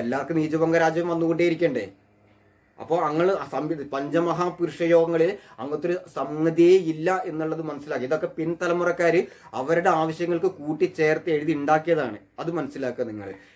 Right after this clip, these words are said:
ഇതാണ് ആ പ്രേക്ഷകന് കൊടുക്കാനുള്ള മറുപടി. പിന്നെ രണ്ട് കേന്ദ്രത്തിന്റെ, രണ്ട് കേന്ദ്രാശി അധിപൻ ഒന്നാണെങ്കിൽ ഒരു കേന്ദ്രഭാവത്തിന് അനുഭവം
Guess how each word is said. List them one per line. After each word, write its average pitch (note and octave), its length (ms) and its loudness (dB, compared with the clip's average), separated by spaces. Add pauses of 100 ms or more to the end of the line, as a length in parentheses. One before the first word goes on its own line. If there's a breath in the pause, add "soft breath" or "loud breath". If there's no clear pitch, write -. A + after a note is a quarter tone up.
(100)
ഇതാണ് F3+ 280 2
ആ - 20 0 (100)
പ്രേക്ഷകന് E3+ 460 0
കൊടുക്കാനുള്ള D3 400 -2 (400)
മറുപടി. A#2 280 -2 (420 loud breath)
പിന്നെ F3+ 280 4
രണ്ട് F#3 260 4 (160)
കേന്ദ്രത്തിന്റെ, F3 720 0 (480 soft breath)
രണ്ട് F#3 220 2 (100)
കേന്ദ്രാശി F3+ 460 2
അധിപൻ D#3+ 220 -2 (120)
ഒന്നാണെങ്കിൽ D#3 640 0 (380 loud breath)
ഒരു F#3 120 6 (100)
കേന്ദ്രഭാവത്തിന് E3+ 840 2
അനുഭവം D#3 220 0